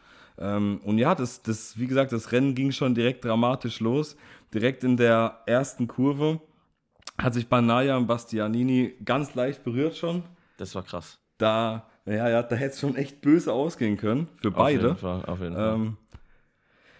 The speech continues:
Speaker 1: doch trotzdem konnte Bagnaia auf jeden Fall aber noch vorne bleiben und die Oberhand behalten.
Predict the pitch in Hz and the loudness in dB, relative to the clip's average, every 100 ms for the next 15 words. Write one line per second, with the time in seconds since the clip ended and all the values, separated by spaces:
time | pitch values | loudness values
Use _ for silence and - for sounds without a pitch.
0 | _ _ _ _ _ - - 117 117 120 | _ _ _ _ _ -20 0 0 4 0
1 | 120 117 117 117 110 110 110 110 107 104 | 2 0 0 2 2 2 2 2 0 -2
2 | 110 107 107 104 104 101 98 - 110 113 | -4 -2 0 0 0 -4 -8 -6 -2 -2
3 | 107 113 110 107 101 104 107 101 104 104 | -2 -2 0 -2 -2 -2 -2 -2 -4 -8
4 | 90 98 110 - 110 107 | -8 -4 -6 -2 -4 -4